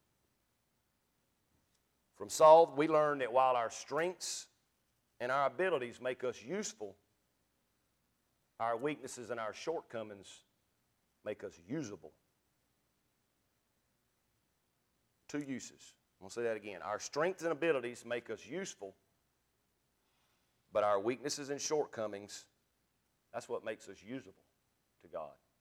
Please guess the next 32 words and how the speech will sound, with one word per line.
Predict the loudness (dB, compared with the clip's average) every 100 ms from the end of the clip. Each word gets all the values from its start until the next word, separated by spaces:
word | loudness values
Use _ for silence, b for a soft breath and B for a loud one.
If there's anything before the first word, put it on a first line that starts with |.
| _ _ _ _ _ _ _ _ _ _ _ _ _ _ _ _ _ _ _ -2
Our | 0 2
skills | 2 4 4 2
and | 2
talents | 4 4 2 0
make | 0 0
us | -6
tools, | -4 -6 -6 -14 -16 -16 _ _ _ _ _
but | 0
our | 2 2
failures | 2 2 0
and | -6
shortcomings | -2 -2 -2 -4 -6 -8
remind | -8 -4 -2 -4
us | -10 -14 -20 _ _ _
that | -4 -4
we | -4
need | -6
a | -10
craftsman | -4 -2 -2 -6 -14
in | -14
control | -14 -6 -4 -4
of | -2
our | -2
lives. | -2 -6 -8 -16 -20 _ _ _ _ _
We | -10
need | -8 -10 -4
God | 0 0 0
in | -6
control | -18 -10 -10 -6
of |
our | -6 -4
lives. | -4 -8 -14